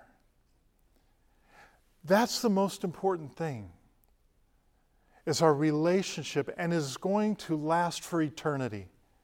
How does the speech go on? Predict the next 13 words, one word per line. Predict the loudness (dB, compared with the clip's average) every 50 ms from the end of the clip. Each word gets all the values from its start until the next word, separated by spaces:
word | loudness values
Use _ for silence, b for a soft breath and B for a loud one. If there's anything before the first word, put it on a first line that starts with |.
| _ _ _ _ _ _ _ _ _ _ _ _ _ _ _ _ _ _ _ _ _ _ _ _ _ _ _ _ _ _ b b b b b b b b b
Jesus | -2 4 6 6 6 6 6 4 2 2
said | 2 4 8 8 10 10 8 6 2 -4 -10 -6
in | -2 -2 0 2
John | 4 6 6 6 6 4
chapter, | 4 4 6 6 6 6 4 6 6 6 4 0 -6 -16 -20 _ _ _ _ _ _ _ _ _ _ _ _ _ _ _ _ -6 -2
I | 0
believe | 4 6 6 6 6 6
it's | 4 0
seventeen, | 0 2 2 2 2 0 -4 -4 -4 -4 -2 -2 -4 -6 -10 _ _ _ _ b b b b b b b b b b b b b b b b b _ _ _ _ _ _ _ _ _ _ -20 -18
"This | -14 -10 2 6 8 8 8 8 4 0 -2
is | 0 2 2 2 2
eternal | 0 -2 0 0 2 2 2 2 4
life, | 4 4 4 2 0 -6 -14 -20 -20 -20